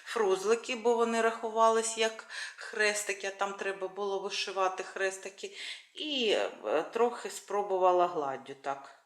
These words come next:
трохи пошити. Це теж хочу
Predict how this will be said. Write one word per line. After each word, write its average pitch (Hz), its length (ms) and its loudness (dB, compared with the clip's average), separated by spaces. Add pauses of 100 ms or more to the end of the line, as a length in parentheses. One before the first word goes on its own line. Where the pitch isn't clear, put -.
(480)
трохи 151 320 -6
пошити. 190 800 -8 (880)
Це 185 340 0
теж 190 320 -2
хочу 180 460 -6